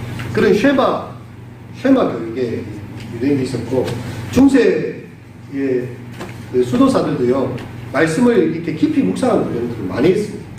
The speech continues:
이걸 이제 사실 이제 여기 있는 이 렉시오 디비나는 강의한 사람이 잘 없을 거예요, 아마. 여기 아마 처음 듣는 사람도 있을 수 있습니다. 근데 잘 들어봐야 돼요. 이 비고 이세라는 분이 수도성의 사다리에 쓰는 이야기를 합니다. 오늘 바쁘게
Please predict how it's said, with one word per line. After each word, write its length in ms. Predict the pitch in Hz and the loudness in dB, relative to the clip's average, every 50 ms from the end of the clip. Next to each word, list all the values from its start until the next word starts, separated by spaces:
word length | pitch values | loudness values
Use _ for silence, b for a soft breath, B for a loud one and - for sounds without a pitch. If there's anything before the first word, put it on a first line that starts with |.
| - - - - - - - - - - - - | -16 -16 -16 -16 -16 -16 -16 -16 -16 -16 -6 -2
이걸 340 | 160 190 202 247 233 196 - | 0 2 4 4 2 2 2
이제 300 | - 156 151 139 - - - - - - - - - - - - - - - | 0 -2 -2 -4 -4 -6 -8 -14 -16 -16 -18 -18 -18 -18 -18 -16 -16 -10 -6
사실 240 | 135 131 - 170 151 | -6 -2 0 0 0
이제 260 | 143 143 131 123 - - - - - - - - - - | 2 0 0 -2 -2 -4 -6 -6 -6 -8 -8 -8 0 2
여기 300 | 190 247 240 240 220 180 | 4 4 4 4 2 2
있는 260 | 160 156 156 151 147 | 4 4 2 2 2
이 140 | 139 131 123 | 0 -2 0
렉시오 460 | 131 156 156 - 269 269 - - - | 0 0 2 4 4 4 4 4 2
디비나는 600 | - 135 143 170 170 170 165 147 131 - - - | -2 -2 -2 -2 -2 0 0 0 -2 -4 -4 -6
강의한 320 | - 120 123 147 175 185 - | -4 -2 0 2 4 4 2
사람이 180 | - - - - | 2 -2 -4 -4
잘 140 | 123 135 | -4 -4
없을 280 | - 123 - - 120 120 | -4 -6 -6 -6 -8 -6
거예요, 240 | - 151 127 110 - | -4 -6 -4 -4 -6
아마. 260 | - - - 95 - - - - - - - - - - - - - - - | -6 -8 -8 -10 -10 -10 -12 -12 -12 -12 -10 -12 -10 -10 -10 -10 -10 -2 0
여기 160 | 147 - - | 2 2 4
아마 160 | 107 104 113 | 4 2 2
처음 260 | - - - 294 - - | 2 4 6 6 6 6
듣는 160 | 120 123 120 | 4 2 0
사람도 240 | - 120 117 - - | 0 0 -2 -2 -4
있을 140 | - - | -4 -4
수 60 | - - - | -6 -6 -8
있습니다. 240 | - - - - - - - - - - - - - - - - - | -8 -8 -8 -8 -8 -8 -8 -8 -8 -8 -8 -8 -10 -10 -8 -2 2
근데 160 | 120 117 - | 2 2 4
잘 160 | - 110 120 | 4 2 4
들어봐야 400 | - 196 202 185 - 117 - - | 4 4 4 4 4 2 0 -2
돼요. 180 | 90 95 - - - - - - - - - - - - | -4 -6 -6 -8 -8 -10 -12 -12 -12 -12 -10 -10 -6 -6
이 40 | 135 | -4
비고 320 | - 226 247 240 240 170 | 2 4 4 6 6 4
이세라는 540 | - - - 180 180 185 185 175 151 127 - | 4 2 2 4 4 4 4 4 2 -2 -2
분이 340 | - 123 147 151 139 - - | -2 0 0 0 0 0 -2
수도성의 440 | - 262 262 254 - - 185 156 - | -2 -2 0 0 2 2 2 2 2
사다리에 360 | - 123 123 143 143 139 123 | 0 0 0 0 2 0 0
쓰는 280 | - 185 185 220 - | 0 0 0 2 2
이야기를 240 | - - - - 98 | 2 2 0 -2 -2
합니다. 300 | 92 92 92 90 - - - - - - - - - - - - - - - - - | -2 -2 -2 -2 -2 -4 -4 -4 -8 -8 -8 -8 -8 -8 -8 -8 -8 -10 -8 -2 2
오늘 200 | 269 262 240 226 | 4 6 6 4
바쁘게 840 | 233 - - 220 - - - 320 302 285 220 180 - - - - | 2 0 -2 -4 -2 6 6 6 8 8 6 4 4 0 -2 -6